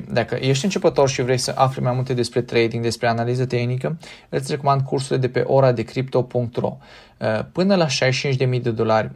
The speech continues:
eh, a-, aceste cursuri au fost la cincizeci la sută reducere, dar și în momentul de față încă sunt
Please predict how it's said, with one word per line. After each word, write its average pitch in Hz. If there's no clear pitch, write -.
eh, -
a-, -
aceste 135
cursuri 139
au -
fost -
la 123
cincizeci 135
la 117
sută 127
reducere, 113
dar -
și -
în 165
momentul 160
de 139
față 135
încă 151
sunt 135